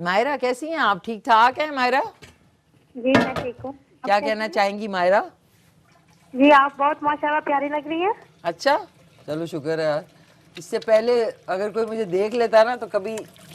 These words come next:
Speaker 1: सोचता भी ना, सिंड्रेला वाली स्टोरी याद होती। But कैसी हैं मायरा, आप ठीक ठाक हैं, खैरियत से हैं?
Speaker 2: जी, मैं ठीक हूँ, आप सुनाएं, आप कैसी हैं?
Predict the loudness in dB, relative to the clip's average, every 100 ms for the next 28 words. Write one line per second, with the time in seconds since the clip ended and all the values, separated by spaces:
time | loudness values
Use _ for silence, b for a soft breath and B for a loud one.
0 | -4 0 0 4 2 2 -2 -4 -4 -4
1 | 4 8 8 8 6 4 0 2 4 6
2 | 6 4 -2 -8 -12 -18 -8 -2 2 2
3 | 0 -4 2 4 6 4 2 -10 0 4
4 | 4 2 -2 -2 2 0 0 -4 -2 -6
5 | -12 _ _ _ _ 0 2 2 2 0
6 | -4 2 2 4 0 -4 -8 -2 0 -2
7 | -2 -4 -4 -2 -2 -2